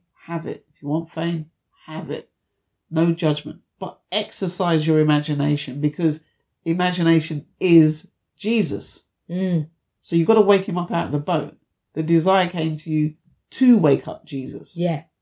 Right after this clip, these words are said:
Speaker 1: So take it, go with it, run with it. Let people say it's impossible. It won't be. That young woman who won the U S Open, eighteen-year-old.
Speaker 2: Yeah.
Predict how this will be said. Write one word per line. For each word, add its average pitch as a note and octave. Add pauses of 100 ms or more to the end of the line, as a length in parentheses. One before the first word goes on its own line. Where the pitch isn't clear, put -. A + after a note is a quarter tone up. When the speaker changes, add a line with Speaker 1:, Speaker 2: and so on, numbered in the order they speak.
(140)
Speaker 1:
So D3+ (320)
take G#3
it, - (180)
go E3+
with D3
it, F#2+
run E3+
with D#3
it. G#2 (460)
Let -
people E3
say D#3
it's D3+
impossible. D3 (280)
It E4
won't D#3
be. D3 (200)
That -
young F3
woman E3
who D3
won D3+
the D3+ (120)
U D#3
S C#3
Open, D3+ (640)
eighteen-year-old. D#3 (240)
Speaker 2:
Yeah. E3+